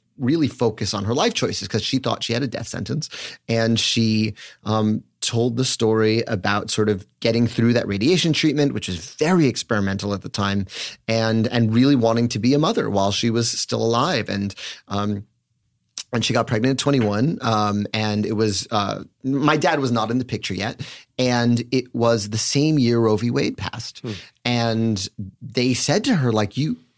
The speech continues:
Speaker 1: you have a choice now. For, like, the first time you have a choice." Like, it passed in January seventy-three. My mom found out she was pregnant in March of seventy-three. And she's, and her choice was to, to have my sister. And that's such a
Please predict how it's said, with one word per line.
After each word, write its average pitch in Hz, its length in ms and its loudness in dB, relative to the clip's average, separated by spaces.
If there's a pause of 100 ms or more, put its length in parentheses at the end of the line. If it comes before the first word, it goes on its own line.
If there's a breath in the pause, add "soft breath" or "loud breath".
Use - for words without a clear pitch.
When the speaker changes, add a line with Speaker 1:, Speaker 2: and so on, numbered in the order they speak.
(140)
Speaker 1:
you 120 160 0
have 180 140 2
a 139 60 -2
choice - 400 -2
now. - 200 -6 (100)
For, 175 120 0
like, 196 240 2
the 214 100 0
first 269 300 -2
time 233 260 0
you 170 60 2
have 139 100 2
a 117 40 -4
choice." 120 260 -2
Like, 147 100 2
it 160 80 -2
passed 185 220 0
in 156 80 0
January 160 420 0
seventy-three. 135 680 0 (180 loud breath)
My 135 60 -2
mom 131 180 0
found 123 140 -2
out 120 80 -2
she 123 80 -4
was 117 80 -8
pregnant 120 300 0
in 117 60 0
March 117 360 0
of 110 100 -4
seventy-three. 104 640 -2 (220 loud breath)
And 123 120 2
she's, - 280 -2
and 135 140 4
her 139 100 4
choice 214 540 0
was 107 380 0 (320 loud breath)
to, 120 440 2
to - 140 -2
have 113 340 -2
my 120 160 2
sister. 143 460 0
And 110 180 0
that's 143 200 0
such - 360 -2
a 196 180 2